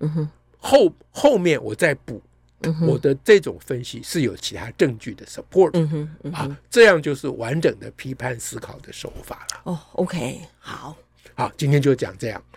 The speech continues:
Speaker 1: 感谢。其实我们只要从他们讲的话的完整的面貌跟他的行为，就可以来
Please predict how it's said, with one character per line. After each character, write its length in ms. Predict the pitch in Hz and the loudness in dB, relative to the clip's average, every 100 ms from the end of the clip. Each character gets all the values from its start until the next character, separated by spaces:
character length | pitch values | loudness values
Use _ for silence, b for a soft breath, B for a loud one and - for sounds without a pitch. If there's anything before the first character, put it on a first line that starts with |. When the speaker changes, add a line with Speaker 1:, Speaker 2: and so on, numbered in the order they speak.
| b | b
Speaker 1:
感 160 | - 147 | -12 -10
谢。 400 | 139 - 143 - | -8 -4 -2 -2
其 160 | - 175 | -2 -2
实 180 | 175 175 | 0 2
我 160 | 170 | 2
们 160 | 165 160 | 2 2
只 80 | 151 | 0
要 100 | 170 | 0
从 220 | 165 151 | -2 -4
他 140 | 185 | 0
们 100 | 190 | 2
讲 140 | 165 107 | 2 -2
的 80 | 131 | -2
话 180 | 151 | -2
的 100 | 139 - _ _ | -2 -6 _ _
完 300 | 185 160 196 | 2 2 2
整 120 | 202 147 | 2 2
的 80 | |
面 220 | 147 185 165 | 4 4 6
貌 320 | 170 156 139 | 4 2 2
跟 220 | 151 160 | 2 2
他 180 | 175 156 | 0 -2
的 80 | 151 | -2
行 240 | - 131 | -2 -4
为， 80 | 131 | -4
就 100 | 160 | -4
可 160 | - 143 | -4 -6
以 100 | 127 | -6
来 260 | - 50 | -8 -10